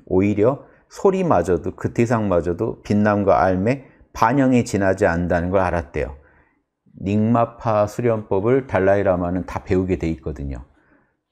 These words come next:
사 대 문파거를 다 배우게 돼 있어요. 달라이라마는. 뭐 뛰어난 고승들도 그렇게 배우는 분들이 많아요. 사 대 문파거를 다, 림포체들도. 그런데 달라이라마는 특히 다 알고 있죠.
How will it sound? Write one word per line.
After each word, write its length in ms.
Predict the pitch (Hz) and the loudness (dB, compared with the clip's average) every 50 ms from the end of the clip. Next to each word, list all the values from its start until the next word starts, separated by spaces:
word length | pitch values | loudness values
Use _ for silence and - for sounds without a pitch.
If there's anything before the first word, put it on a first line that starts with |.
| _ _ _ _ _ _ _ _ _ | _ _ _ _ _ _ _ _ _
사 240 | _ - - 151 147 | _ -6 -2 0 2
대 140 | 147 139 131 | 2 2 2
문파거를 640 | 110 92 92 90 - 101 92 - - 90 85 90 - | 0 0 -2 -4 -6 -10 -8 -4 -2 -2 -2 -2 -6
다 160 | - 95 - | -8 -10 -6
배우게 380 | - 95 92 95 90 90 80 | -4 -2 -2 -2 -2 -4 -6
돼 100 | - 76 | -6 -6
있어요. 420 | 73 76 - - 80 78 87 101 - | -8 -8 -8 -8 -6 -6 -6 -6 -6
달라이라마는. 840 | - 90 80 80 80 80 76 78 73 73 76 78 87 107 123 127 123 - _ _ _ _ _ _ _ _ _ _ _ _ _ _ - 85 | -4 -4 -4 -2 -4 -4 -4 -6 -8 -8 -8 -8 -8 -8 -10 -12 -14 -16 _ _ _ _ _ _ _ _ _ _ _ _ _ _ -10 -6
뭐 280 | 90 90 90 - - - - - - - _ _ _ _ _ _ | -4 -2 -2 -4 -6 -14 -20 -20 -20 -20 _ _ _ _ _ _
뛰어난 380 | - 131 139 139 139 127 110 - | 0 2 2 4 2 2 0 0
고승들도 680 | - 110 101 113 107 98 98 92 87 90 85 80 82 82 - - _ _ _ _ | -2 -2 -2 -2 -4 -4 -4 -4 -4 -4 -2 -2 -2 -2 -4 -8 _ _ _ _
그렇게 300 | - - 92 - - 82 | -12 -12 -10 -8 -10 -6
배우는 400 | - - 90 90 92 92 87 82 | -4 -2 0 0 0 0 -2 -2
분들이 240 | 80 80 80 85 85 | -4 -4 -4 -4 -4
많아요. 420 | 80 71 69 78 80 76 78 90 95 | -4 -4 -4 -6 -6 -6 -8 -8 -8
사 200 | - - 110 104 | -4 -4 -2 -2
대 100 | 110 95 | -2 -2
문파거를 600 | 87 82 76 - - 85 - - 87 78 80 - | -4 -6 -8 -8 -12 -12 -10 -8 -8 -8 -8 -10
다, 280 | - 80 90 117 - _ _ _ _ _ _ _ _ - | -10 -10 -10 -10 -12 _ _ _ _ _ _ _ _ -6
림포체들도. 800 | 87 92 85 - 85 - - 87 76 80 78 76 - 117 123 - | -6 -4 -4 -4 -6 -6 -6 -8 -8 -8 -10 -10 -10 -14 -14 -12
그런데 460 | - 90 92 95 95 120 135 139 - - - _ _ _ _ _ _ _ | -10 -6 -6 -2 0 0 -2 -2 -4 -12 -20 _ _ _ _ _ _ _
달라이라마는 560 | - 95 95 104 107 107 104 101 98 95 92 | 0 2 4 4 4 4 4 2 2 -2 -4
특히 240 | - 147 - - 139 | -6 -8 -8 -8 -6
다 160 | - 107 92 | -2 0 0
알고 240 | 85 92 98 90 90 | 2 2 0 0 0
있죠. 440 | 82 76 - - 85 73 - - | 0 -2 -2 -6 -8 -8 -8 -12